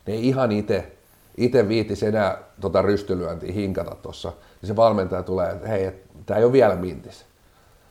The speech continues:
Ja varsinkin tämmöisessä niinku, yleensäkin sen niinku harjoituslaadun, sen intensiteetin, tason niinku säilyttäminen, niin, niin ky-, kyllä tuolla on niinku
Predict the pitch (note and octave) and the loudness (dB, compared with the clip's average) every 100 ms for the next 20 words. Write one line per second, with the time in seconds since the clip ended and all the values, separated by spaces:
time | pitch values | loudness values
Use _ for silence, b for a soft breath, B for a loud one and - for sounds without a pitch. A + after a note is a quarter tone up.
0 | b - F2+ - - - - F2+ G2+ G#2+ | b -6 -4 -4 -8 -20 -4 -2 0 -2
1 | F#2+ G2 G2 F#2 F#2+ F#2 F2+ D#2 - A2 | -4 -2 -2 -6 -6 -8 -8 -12 -8 -4
2 | G#2 A2 G#2+ A2 F#2+ G2 G#2+ G#2 F#2 - | -4 -4 -4 -4 -4 0 2 2 -2 -8
3 | - - - _ - - G#2 G2 F#2 F2 | -16 -20 -20 _ -12 2 6 6 6 0
4 | F2+ B B B - _ - F#2+ F#2+ F#2+ | -6 B B B -20 _ -8 -6 -2 -2
5 | E2+ F#2 - - E2 E2 - G2 F2 E2+ | -4 -6 -8 -8 -4 2 2 2 -2 -6
6 | E2 E2 - b b _ - G2 F2+ E2+ | -8 -10 -10 b b _ 4 4 4 0
7 | F2 E2+ D#2+ D#2+ E2 D#2 F2 F2 - - | -6 -6 -8 -6 -8 -8 -12 -12 -12 -16
8 | _ _ _ _ _ _ _ _ _ _ | _ _ _ _ _ _ _ _ _ _
9 | _ - - - A2+ C#3+ - A#2 A2 G#2 | _ -20 -16 -12 -2 -2 2 2 2 -2
10 | G2+ G2+ G2+ | -4 -4 -6